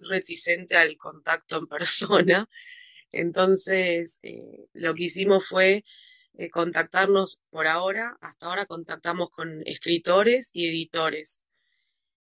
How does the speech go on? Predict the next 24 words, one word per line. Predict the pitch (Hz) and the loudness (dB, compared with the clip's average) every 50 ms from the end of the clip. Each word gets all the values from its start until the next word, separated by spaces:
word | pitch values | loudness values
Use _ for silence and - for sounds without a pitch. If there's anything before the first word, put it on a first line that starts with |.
| _ _ | _ _
Eh, | - - 82 78 - - - - - _ _ _ - - _ _ | -8 -8 -8 -8 -10 -14 -20 -20 -20 _ _ _ -18 -18 _ _
yo | - - - 190 185 | -4 2 4 4 6
propuse | 196 190 185 185 196 208 202 - - 185 175 165 160 156 151 - - - - | 8 6 6 8 6 6 6 4 4 6 6 6 4 2 -2 -6 -10 -12 -14
encuentros | 165 160 160 - - 175 180 185 175 175 180 165 | -14 -12 -8 0 4 4 6 6 6 4 2 2
en | 165 165 165 | 2 0 -2
persona | 165 156 165 - 170 175 180 196 180 170 | -2 -4 -2 -2 0 2 4 4 4 4
o | - 156 151 | 2 0 -4
por | - 151 151 151 - | -4 -6 -6 -6 -6
Zoom | - - 180 190 190 196 214 214 - _ | -8 -8 -4 -4 -4 -4 -4 -8 -12 _
o | _ - 185 190 190 | _ -4 -4 -4 -4
por | - 190 190 185 185 196 - - | -2 -2 -2 -2 -2 -4 -10 -16
WhatsApp. | - 170 160 156 - - - 117 - - - _ _ _ _ _ | -16 -14 -14 -14 -14 -8 -2 0 0 0 0 _ _ _ _ _
O | - | -20
sea, | - - - - - - - - - _ _ _ _ - _ _ | -18 -14 -14 -12 -12 -12 -12 -14 -18 _ _ _ _ -20 _ _
yo, | - - - 185 180 170 - - - - - - - _ _ _ _ - | -12 -6 -2 0 0 0 -2 -4 -8 -8 -8 -10 -16 _ _ _ _ 0
lo | 170 170 | 0 2
que | 165 190 | 2 2
hicimos | 185 190 208 202 220 220 226 208 202 - | 2 2 2 0 2 4 2 2 2 2
fue, | 190 202 202 202 208 - - | 4 4 6 6 4 2 -4
eh, | - - - - - - - - | -12 -14 -14 -16 -18 -20 -16 -6
formular | - 170 165 170 175 180 185 196 190 | -4 -2 0 2 4 4 4 4 2
preguntas | - 180 180 185 202 220 226 226 214 233 254 269 277 - - - | 0 -4 -2 0 0 -2 -2 -4 -8 -10 -12 -12 -12 -16 -18 -16
en | - - 175 160 | -12 -10 -2 4
conjunto | 170 175 175 170 - - 202 208 220 226 214 - 262 285 311 - | 6 6 6 6 4 4 4 6 6 4 2 0 -2 -2 -2 -6